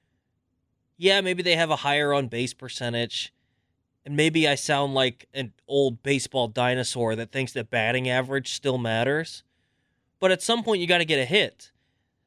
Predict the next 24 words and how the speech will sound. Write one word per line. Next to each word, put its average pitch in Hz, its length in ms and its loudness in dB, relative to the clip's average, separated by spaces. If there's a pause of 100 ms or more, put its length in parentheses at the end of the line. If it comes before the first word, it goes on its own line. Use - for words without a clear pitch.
I, 175 200 4
I - 20 6
don't 233 180 2
know 220 160 2
where 190 380 2
we've 208 260 0
gone 170 500 2
to - 140 -6
this 143 160 0
point 165 360 0
in 139 140 -2
baseball 135 680 2
where 127 260 2
they 143 300 0
look 156 340 0
at 135 260 4
a 117 120 -4
high 151 240 2
batting 135 480 0
average 110 520 -2 (420)
and 135 200 0
think 143 260 2
that 127 180 -2
that's - 600 0